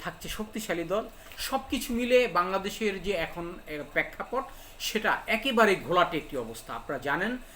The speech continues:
যে এই বর্তমানে একমাত্র বিএনপি নির্বাচন, নির্বাচন করছে। তার কারণ বিএনপি জানে নির্বাচন যদি হয়, তাহলে একচেটি একটা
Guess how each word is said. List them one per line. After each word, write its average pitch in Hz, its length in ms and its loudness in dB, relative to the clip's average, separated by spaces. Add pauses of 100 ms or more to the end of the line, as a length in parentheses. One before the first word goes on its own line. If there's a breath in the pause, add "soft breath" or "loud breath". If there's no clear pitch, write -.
(260 loud breath)
যে 147 260 6 (540)
এই 127 540 0 (340)
বর্তমানে 180 500 2
একমাত্র 226 580 0
বিএনপি 180 480 0
নির্বাচন, 160 460 2
নির্বাচন 151 520 -2
করছে। 175 540 -6 (800)
তার 147 180 2
কারণ 196 360 4 (380)
বিএনপি 202 380 2
জানে 196 420 2 (100)
নির্বাচন 180 760 4
যদি 160 240 -2
হয়, 175 260 0
তাহলে 147 360 -4
একচেটি 165 640 -2
একটা 135 200 -6